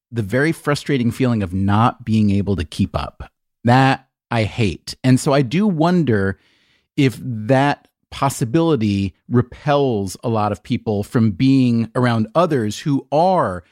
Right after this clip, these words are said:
smarter, more talented, richer even than them, because they feel that they will be frustrated, even though in many cases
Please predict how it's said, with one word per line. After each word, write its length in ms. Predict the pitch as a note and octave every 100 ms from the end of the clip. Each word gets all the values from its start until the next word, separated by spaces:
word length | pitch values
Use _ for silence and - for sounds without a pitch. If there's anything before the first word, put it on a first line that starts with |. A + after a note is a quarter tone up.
| _ _ _
smarter, 960 | - - - E3 E3 D#3+ D#3 D3+ D3+
more 220 | C3+ G#2 F#2+
talented, 1000 | - - E3 D3 D3 C3+ C#3+ C#3 A#2+ B2
richer 760 | C3+ B2 B2 D3 F#3+ - D3+ A2
even 500 | G2+ E2+ F2 E2 F2 G#2
than 420 | G2+ C#3+ D3 B2+
them, 320 | G2+ F2+ G2
because 360 | A2+ - B2 - - - _ -
they 140 | D3
feel 720 | C#3 - - G3 A#3+ F3+ B2 G#2+
that 220 | A#2 -
they 180 | A#2 A2+
will 220 | A2+ A2
be 440 | G2 A2 G#2 G2+ _ _
frustrated, 600 | - C3 A#2+ B2+ A#2 G#2+
even 320 | E3+ D3+ C#3+
though 280 | C#3 B3+ G#3
in 100 | C#3
many 180 | B2+ C3+
cases 720 | B2+ - D4+ - A#2+ G#2 G#2+